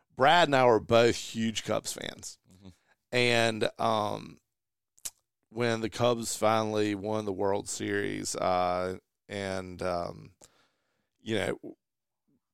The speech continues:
Speaker 1: everybody's so excited, and, uh, you know, Brad and I are texting,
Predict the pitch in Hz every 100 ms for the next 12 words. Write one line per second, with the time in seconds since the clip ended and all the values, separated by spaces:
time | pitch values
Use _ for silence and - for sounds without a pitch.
0 | - 107 107 104 101 104 104 - 117 110
1 | - - 107 107 104 98 95 - 101 101
2 | 98 98 98 98 107 - - _ _ _
3 | _ _ _ _ _ _ _ _ _ -
4 | 104 104 113 _ _ _ 107 107 107 101
5 | 98 101 101 98 - 117 - - 98 98